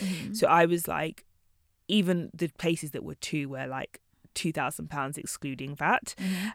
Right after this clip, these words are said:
Speaker 2: Um, so I was like, "This doesn't make any sense," 'cause even if we have, like, a volunteer over summer, we would need to pay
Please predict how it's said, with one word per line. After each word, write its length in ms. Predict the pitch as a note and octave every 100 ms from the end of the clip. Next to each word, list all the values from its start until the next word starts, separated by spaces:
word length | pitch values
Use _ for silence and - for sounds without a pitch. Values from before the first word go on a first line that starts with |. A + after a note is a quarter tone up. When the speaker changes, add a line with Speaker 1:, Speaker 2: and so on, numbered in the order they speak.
| -
Speaker 2:
Um, 480 | D#3 D#3 D3+ C#3+ D3+ - - _
so 120 | - D#3
I 140 | F3
was 160 | F3 E3
like, 240 | D3 E2+
"This 120 | - D#3
doesn't 260 | E3 E3+
make 220 | D#3 C#3+
any 160 | D3 C#3
sense," 300 | - D3+ -
'cause 160 | D3+ D#3
even 180 | D#3+
if 140 | E3 -
we 60 |
have, 200 | D#3 D3
like, 160 | - D3+
a 60 | D3
volunteer 500 | C3+ C3+ C#3+ D3 C3
over 180 | B2+ C#3
summer, 300 | D3 C#3+ C3
we 140 | C#3
would 140 | C#3
need 100 | D3+ D3
to 80 | -
pay 500 | - C#3 C#3 C#3